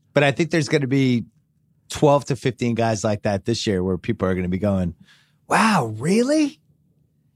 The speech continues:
Really? That guy?" It's gonna happen. I like Looney. I, I would probably not go more than, like, four for forty for him, but,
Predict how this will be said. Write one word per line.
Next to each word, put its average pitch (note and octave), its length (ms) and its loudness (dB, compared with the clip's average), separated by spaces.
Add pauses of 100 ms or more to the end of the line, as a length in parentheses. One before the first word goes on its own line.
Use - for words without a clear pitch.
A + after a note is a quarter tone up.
(140)
Really? F#4+ 580 2 (600)
That D#4 260 2
guy?" F#4 420 0 (400)
It's - 100 -18
gonna F3+ 200 2
happen. E3+ 400 0 (340)
I E3+ 140 6
like F3+ 260 2
Looney. C3+ 340 0
I, A#2 100 4 (260)
I B2+ 80 -2 (520)
would C3+ 180 0
probably B2+ 300 2
not G#2+ 200 2
go G2+ 140 -2
more G2+ 220 0
than, F#2+ 140 -4
like, F#2 160 -4
four G2+ 260 -4
for E2+ 180 -8
forty F#2+ 360 -6
for - 200 -10
him, B1 220 -12
but, B1 200 -10